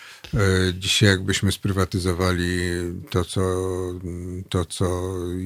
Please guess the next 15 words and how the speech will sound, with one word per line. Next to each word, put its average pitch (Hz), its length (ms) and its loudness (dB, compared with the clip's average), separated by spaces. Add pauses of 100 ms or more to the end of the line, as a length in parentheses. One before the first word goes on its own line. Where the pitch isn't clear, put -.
(140)
jest 98 260 2
do 90 120 -2
sprywatyzowania, 85 880 -2
jest 82 160 -4
bardzo 87 320 -4
dużo. 92 460 -4 (640)
E, 92 380 0
nie 92 300 0
mówię 110 280 4
zaraz 104 340 0
o 107 40 0
kolejach, 120 600 4
czy - 140 -6
tam 87 240 -2
o... 87 800 -4